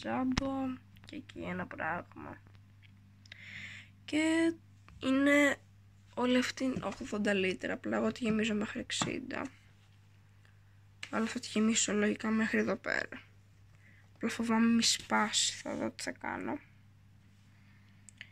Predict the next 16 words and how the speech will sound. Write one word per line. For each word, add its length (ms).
Και 760
ναι, 340
τα 500
μισά 400
μωρά 520
προήρθαν, 1000
τα 120
δεκαέξι 480
βασικά 260
προήρθαν 340
από 140
αυτήν 300
με 100
τη 100
μαύρη 460
ουρά. 440